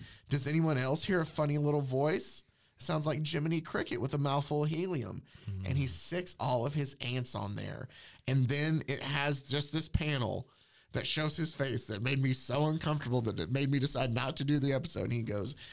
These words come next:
Speaker 1: "You shouldn't have made me look small, Jan. You shouldn't have made me look small." Right down there at the bottom.
Speaker 2: Wow.
Speaker 1: So
Speaker 2: Dude goes nuts.
Speaker 1: he does.
Speaker 2: Yeah.
Speaker 1: So easily, hands down.
Speaker 2: Did the ants eat her?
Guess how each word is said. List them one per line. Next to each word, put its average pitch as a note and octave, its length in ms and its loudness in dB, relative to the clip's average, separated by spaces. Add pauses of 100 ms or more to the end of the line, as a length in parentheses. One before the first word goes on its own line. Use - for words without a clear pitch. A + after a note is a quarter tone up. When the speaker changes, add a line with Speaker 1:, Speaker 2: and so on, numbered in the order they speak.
(180)
Speaker 1:
"You A#2 140 2
shouldn't - 380 2
have D3 140 4
made C3+ 240 4
me C3+ 180 4
look C3 240 2
small, B2+ 500 2
Jan. A2 560 0 (420)
You G#2+ 80 -2
shouldn't - 440 0
have B2 80 2
made A2+ 280 2
me A#2 140 4
look G#2+ 320 0
small." - 680 -2 (400)
Right A#2 260 -4
down G2 180 -2
there G2+ 120 -2
at - 80 -8
the G2+ 80 -6
bottom. F2 380 -4
Speaker 2:
Wow. G2 140 -10 (640)
Speaker 1:
So C#3+ 760 0
Speaker 2:
Dude B2+ 180 -2
goes F2+ 220 -4
nuts. G#2+ 500 -8
Speaker 1:
he G#3+ 100 0
does. F3 540 -2
Speaker 2:
Yeah. G#2+ 260 -6
Speaker 1:
So A2 800 0 (540)
easily, G#3+ 600 2
hands E3 560 2
down. A#2+ 580 -2
Speaker 2:
Did A#2 100 -2
the A2+ 140 -2
ants A#2 320 -4
eat C3 140 -4
her? G#3 140 -8